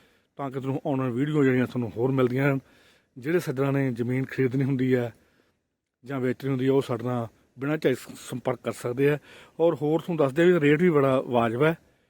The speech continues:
ਤੇ ਇਹ ਬਿਨਾਂ ਝਿਜਕ ਸਾਡੇ ਨਾਲ ਸੰਪਰਕ ਕਰੋ, ਨੰਬਰ ਦਿੱਤਾ ਹੋਇਆ ਉੱਪਰ, ਤੇ ਤੁਸੀਂ ਸਾਡੇ ਨਾਲ ਸੰਪਰਕ ਕਰ ਸਕਦੇ ਹੋ। ਵਾਜਬ ਰੇਟ 'ਤੇ ਜ਼ਮੀਨ ਹੈ, ਮਿਲ ਜੂਗੀ, ਵਧੀਆ ਜ਼ਮੀਨ ਹੈ। ਵਾਹਿਗੁਰੂ ਜੀ ਕਾ ਖਾਲਸਾ, ਵਾਹਿਗੁਰੂ ਜੀ ਕੀ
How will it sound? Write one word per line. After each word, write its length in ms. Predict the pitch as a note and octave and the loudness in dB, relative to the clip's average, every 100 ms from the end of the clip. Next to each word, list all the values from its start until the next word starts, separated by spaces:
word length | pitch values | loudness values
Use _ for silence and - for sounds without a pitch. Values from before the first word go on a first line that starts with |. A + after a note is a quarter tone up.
| _ _ _ _ _ | _ _ _ _ _
ਤੇ 340 | C3 B2 A2+ - _ - | -8 -6 -6 -10 _ -6
ਇਹ 100 | D3 | -4
ਬਿਨਾਂ 240 | B2 D#3 | 0 0
ਝਿਜਕ 220 | E3+ D3 - | 4 2 2
ਸਾਡੇ 180 | B2+ | -4
ਨਾਲ 60 | B2 | -4
ਸੰਪਰਕ 300 | - A#2+ A#2 | -4 -4 -2
ਕਰੋ, 120 | C#3+ | -2
ਨੰਬਰ 240 | C3+ A#2+ A2+ | -2 -2 -4
ਦਿੱਤਾ 220 | G#2 A#2+ | -4 -2
ਹੋਇਆ 140 | C3+ | -2
ਉੱਪਰ, 300 | C#3+ - D#3+ E3+ _ _ _ _ _ _ _ | -2 -2 -2 -4 _ _ _ _ _ _ _
ਤੇ 100 | B2+ | -18
ਤੁਸੀਂ 360 | A#2 C3+ C#3+ C3 | -14 -8 -4 -2
ਸਾਡੇ 220 | B2 A#2+ | -2 0
ਨਾਲ 100 | B2 | -2
ਸੰਪਰਕ 300 | - B2 A2 | -2 -4 -2
ਕਰ 100 | B2 | -4
ਸਕਦੇ 320 | - D3 C#3 | -2 -2 0
ਹੋ। 60 | D3 | 2
ਵਾਜਬ 300 | A#2+ B2+ B2+ | 4 4 6
ਰੇਟ 160 | B2 | 4
'ਤੇ 160 | A2+ B2+ | 2 -6
ਜ਼ਮੀਨ 300 | A2+ A2 A2 | -4 -6 -4
ਹੈ, 140 | C#3 E3 _ _ _ _ _ _ _ _ _ E3 | -6 -6 _ _ _ _ _ _ _ _ _ -14
ਮਿਲ 380 | A#2 A2+ A#2 | -8 -6 -4
ਜੂਗੀ, 460 | G#2+ C#3 C3 D#3 D#3 - _ _ _ _ _ _ _ _ - | -4 -4 -2 -2 -2 -6 _ _ _ _ _ _ _ _ -10
ਵਧੀਆ 220 | E3 G3 | 2 4
ਜ਼ਮੀਨ 340 | A#2+ G2+ F#2 D#2 | 4 -2 -12 -18
ਹੈ। 160 | - _ _ _ _ _ _ _ _ _ _ | -20 _ _ _ _ _ _ _ _ _ _
ਵਾਹਿਗੁਰੂ 240 | B2 D#3 D#3 | -6 -2 -2
ਜੀ 40 | |
ਕਾ 60 | - | -2
ਖਾਲਸਾ, 540 | A2 G#2 C#3+ C#3+ C#3+ - _ _ _ _ _ _ _ - | -6 -4 -2 0 -2 -8 _ _ _ _ _ _ _ -16
ਵਾਹਿਗੁਰੂ 460 | A2+ G#2+ D3+ D3+ | -14 -4 0 0
ਜੀ 60 | A#2+ | -2
ਕੀ 260 | - A2 | -8 -10